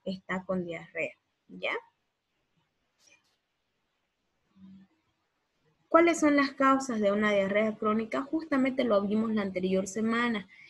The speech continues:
La pri-, una de las principales causas puede ser una enfermedad sistémica, el síndrome de mala absorción y las intolerancias alimenticias,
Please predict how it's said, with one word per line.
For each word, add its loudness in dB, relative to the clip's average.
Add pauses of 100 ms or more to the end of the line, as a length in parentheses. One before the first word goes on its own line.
(640)
La 0
pri-, -2
una 6
de 4
las 0
principales 0
causas -2 (200)
puede 8
ser 0
una 0
enfermedad -2
sistémica, -6 (1000)
el 6
síndrome 6
de 4
mala 4
absorción 0
y 2
las 2
intolerancias 2
alimenticias, -2